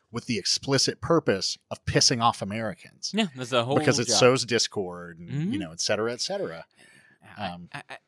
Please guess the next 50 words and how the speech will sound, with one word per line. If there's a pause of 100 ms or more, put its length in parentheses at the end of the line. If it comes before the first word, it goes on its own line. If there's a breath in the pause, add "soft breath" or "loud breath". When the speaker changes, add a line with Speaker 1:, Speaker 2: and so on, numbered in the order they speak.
(160)
Speaker 2:
I
just
don't (220)
think
it's
a
healthy
thing.
I, (160)
personally,
for
me,
I, (160)
again,
this
is
all
just
my
opinion.
This
is
all
just
my
personal
experience. (540 soft breath)
I'm
gonna
take
Instagram
because
that's
the
one
I'm
most
familiar
with. (480 soft breath)
People
post
on
Instagram (600)
during
the
great
moments
in
their
life.